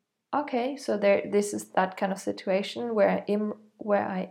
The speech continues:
am in right now, and I don't have as much energy as I have on other days. I'm not so stable as on other days. Yet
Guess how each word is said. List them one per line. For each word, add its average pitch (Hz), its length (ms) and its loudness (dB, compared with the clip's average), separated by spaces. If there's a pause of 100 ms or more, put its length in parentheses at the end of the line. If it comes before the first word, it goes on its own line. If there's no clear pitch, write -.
am - 260 -8
in 202 180 -2
right 226 320 0
now, 254 380 -2
and 185 340 -2 (960)
I 196 220 2
don't 196 240 0
have 190 420 -2
as 190 240 0
much 185 360 -2
energy 190 440 -2
as 190 340 -6 (1200)
I 196 120 0
have 190 320 0
on 190 160 -2
other 202 280 2
days. 226 480 0 (1160)
I'm 190 580 0 (1000)
not 202 380 2
so 208 160 2
stable 202 600 4
as 190 280 2
on 190 180 0
other 202 240 2
days. 220 520 -2 (1700)
Yet 196 460 4